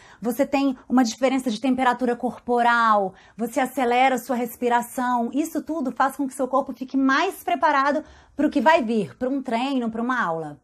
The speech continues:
E depois que você faz tudo, você pode vir com um alongamento pra poder relaxar aquela musculatura. É diferente de um alongamento pra trabalhar a flexibilidade. Geralmente, depois de um treino pesado de,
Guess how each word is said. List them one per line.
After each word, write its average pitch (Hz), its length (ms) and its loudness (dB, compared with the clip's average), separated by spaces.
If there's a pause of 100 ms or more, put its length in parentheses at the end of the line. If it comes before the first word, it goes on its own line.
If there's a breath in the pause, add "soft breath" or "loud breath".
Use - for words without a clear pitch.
(420 soft breath)
E 349 180 2
depois 320 680 6
que 277 80 -6
você 233 360 -6
faz - 420 -2
tudo, 294 400 -4
você 294 220 -4
pode 277 300 -4
vir 262 500 -2
com 294 120 -4
um 311 140 2
alongamento 254 720 0
pra 226 100 -6
poder 240 280 -2
relaxar 269 840 2
aquela 285 300 0
musculatura. 277 800 -2 (480 soft breath)
É 277 80 4
diferente 294 500 0
de 277 60 -4
um 285 80 0
alongamento 269 460 -2
pra - 120 -4
trabalhar 254 300 0
a 254 60 -2
flexibilidade. 247 1160 -4 (440 soft breath)
Geralmente, 294 720 2
depois 226 320 -2
de 226 60 -4
um 269 160 2
treino 269 500 0
pesado 196 680 -2
de, 170 280 -8